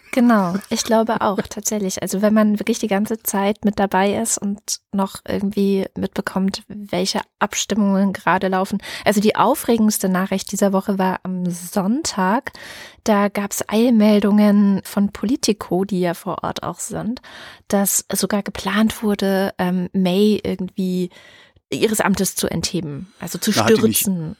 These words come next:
Speaker 1: Und das
Speaker 2: hat
Speaker 1: ist
Speaker 2: die
Speaker 1: dann
Speaker 2: nicht
Speaker 1: nicht
Speaker 2: ihren Rücktritt
Speaker 1: passiert.
Speaker 2: angeboten?
Speaker 1: Ja, das kam dann auch danach noch,
Speaker 2: Ach,
Speaker 1: genau.
Speaker 2: danach erst.
Speaker 1: Ja, also es ist ein Auf und Ab. Es ist wirklich, du kommst,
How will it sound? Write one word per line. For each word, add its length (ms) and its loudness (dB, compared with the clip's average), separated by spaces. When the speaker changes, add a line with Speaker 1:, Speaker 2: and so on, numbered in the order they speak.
Speaker 1:
Und 220 -10
das 160 -8
Speaker 2:
hat 60 -4
Speaker 1:
ist 100 0
Speaker 2:
die 40 2
Speaker 1:
dann 100 2
Speaker 2:
nicht 80 4
Speaker 1:
nicht 80 2
Speaker 2:
ihren 120 0
Rücktritt 420 0
Speaker 1:
passiert. 160 0
Speaker 2:
angeboten? 600 -2
Speaker 1:
Ja, 100 4
das 240 -6
kam 340 -4
dann 220 0
auch 320 2
danach 640 -6
noch, 320 -2
Speaker 2:
Ach, 80 -6
Speaker 1:
genau. 120 2
Speaker 2:
danach 300 2
erst. 300 -6
Speaker 1:
Ja, 380 4
also 180 2
es 180 -4
ist 220 -4
ein 280 0
Auf 240 -2
und 160 -6
Ab. 60 -6
Es 180 -2
ist 240 -4
wirklich, 200 2
du 120 -4
kommst, 640 0